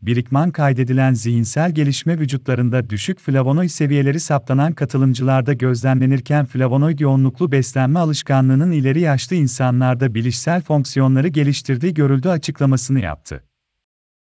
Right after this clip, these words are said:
Diğer yazar Scott A. Small ise yaşam süresinin giderek arttığı bu yüzyılda yaşlanan zihinleri koruma yolunun farklı besinlerden geçtiğine dikkati çekerek yaptıkları araştırmanın yeni çalışmalara örnek olabileceğini söyledi.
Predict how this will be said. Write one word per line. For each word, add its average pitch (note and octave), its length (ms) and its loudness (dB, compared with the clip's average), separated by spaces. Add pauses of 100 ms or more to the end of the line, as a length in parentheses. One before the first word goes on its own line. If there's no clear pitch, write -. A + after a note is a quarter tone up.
(640)
Diğer F3+ 240 4
yazar D3 380 2
Scott C3 400 -4
A. A2 280 -8
Small D#3+ 360 0
ise D3 240 -2
yaşam C3+ 440 0
süresinin C#3+ 520 0
giderek C#3+ 420 0
arttığı A2 520 -4
bu E3 120 0
yüzyılda C#3 420 0
yaşlanan B2+ 560 0
zihinleri A#2+ 540 0
koruma D3+ 320 2
yolunun D#3 360 2
farklı C3 440 -2
besinlerden C3 720 0
geçtiğine C#3 500 0
dikkati B2 380 -4
çekerek D3+ 480 -2
yaptıkları C3+ 520 -2
araştırmanın C3+ 720 2
yeni C3 220 0
çalışmalara C#3 720 0
örnek C#3 340 0
olabileceğini C#3 680 2
söyledi. D2+ 540 -8